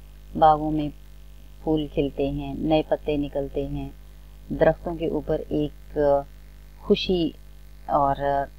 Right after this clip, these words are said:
ताजगी का और एक सुरूर का एहसास होता है। ज़रा सी हवा चलती है, पत्ते हिलती हैं, तो वो बिल्कुल ऐसे लगता है कि जैसे वो भी खुशी से नाच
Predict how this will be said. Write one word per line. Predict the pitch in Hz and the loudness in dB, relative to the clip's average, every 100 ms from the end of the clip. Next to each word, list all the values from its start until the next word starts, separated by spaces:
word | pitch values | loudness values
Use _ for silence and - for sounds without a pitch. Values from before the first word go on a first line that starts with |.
| - | 6
ताजगी | 160 160 160 - 165 | 10 10 8 -4 -2
का | 160 139 | 6 6
और | - 151 | 6 0
एक | - 151 | -2 -2
सुरूर | - 185 190 185 | -4 0 2 4
का | 165 | 4
एहसास | 135 147 - 135 - | 2 2 0 0 0
होता | 139 - 131 | -8 -4 -4
है। | 147 | -2
ज़रा | 180 170 | -2 -2
सी | 160 | -2
हवा | 156 147 | -2 -2
चलती | 156 156 147 156 | -2 -6 -4 -6
है, | |
पत्ते | 151 151 - | -6 -10 -4
हिलती | 156 143 143 156 | -2 -2 -2 -4
हैं, | 156 151 | -4 -6
तो | 147 | -8
वो | 151 151 | -8 -8
बिल्कुल | 151 - - 151 156 160 | -10 -12 -6 -8 -4 -2
ऐसे | 156 165 156 | -2 -2 -8
लगता | 147 - | -8 -6
है | 160 | -6
कि | 160 | -4
जैसे | 151 151 160 | -6 -4 -4
वो | 170 | -4
भी | 165 | -8
खुशी | - 156 156 | -10 -8 -8
से | 147 147 | -4 0
नाच | 139 139 | 2 2